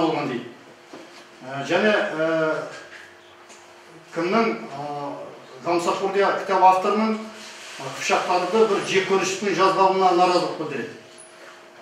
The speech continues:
Бұлар, ә, тобырлар, тонаушылар деп жазыпты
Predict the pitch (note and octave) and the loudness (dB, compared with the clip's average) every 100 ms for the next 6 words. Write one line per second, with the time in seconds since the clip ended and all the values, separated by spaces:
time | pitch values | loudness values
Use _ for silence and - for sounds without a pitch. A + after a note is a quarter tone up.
0 | - C#3 G3 - - - C#3+ C#3+ C#3 C#3+ | -14 2 4 4 0 -8 -10 -8 -8 -10
1 | - - - - - - - F3+ F#3 D#3 | -14 -16 -16 -16 -16 -18 -6 0 2 4
2 | F3 F#3 - - - - - E3+ E3+ D#3 | 6 6 2 -6 -14 -18 -4 2 4 2
3 | E3+ G3 F#3 F#3 D#3+ E3+ E3+ E3 | 2 2 2 -2 0 0 0 -6